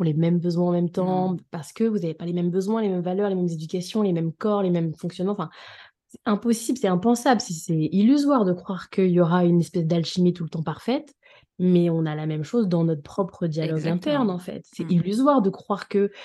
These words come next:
Speaker 1: toutes tes parties de toi, toutes tes envies, tous tes besoins seront alignés et en cohérence, euh,
Speaker 2: Complètement.
Speaker 1: à la fin de ta vie.
Speaker 2: Complètement. Non, non, c'est
Speaker 1: Surprenant.
Speaker 2: illusoire, et c'est, c'est cette idée que,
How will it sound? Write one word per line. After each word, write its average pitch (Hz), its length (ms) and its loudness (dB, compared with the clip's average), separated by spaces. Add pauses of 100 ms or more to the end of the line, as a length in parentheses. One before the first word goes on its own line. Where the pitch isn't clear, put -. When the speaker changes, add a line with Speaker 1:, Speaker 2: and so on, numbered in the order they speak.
(180)
Speaker 1:
toutes 233 260 -2
tes 196 80 0
parties 180 440 -6
de 180 80 -12
toi, 196 440 -2
toutes 214 300 -8
tes 180 260 2
envies, 175 280 2
tous 185 120 -6
tes 175 180 -2
besoins 196 500 2 (320)
seront - 360 0
alignés 190 880 2
et 170 80 0
en 160 100 -2
cohérence, 180 920 -2
euh, 160 340 -8 (320)
Speaker 2:
Complètement. 160 420 -8 (140)
Speaker 1:
à 185 40 -4
la 175 120 -2
fin 160 140 -4
de 151 60 -2
ta 180 120 0
vie. 262 80 2
Speaker 2:
Complètement. 226 260 -2 (560)
Non, 180 140 -10
non, 180 160 -8
c'est 208 140 -6
Speaker 1:
Surprenant. 180 140 0
Speaker 2:
illusoire, 170 340 -2
et 139 100 -6
c'est, 139 340 -6
c'est 135 220 -10
cette 131 340 -14
idée 165 220 -4
que, 139 240 -8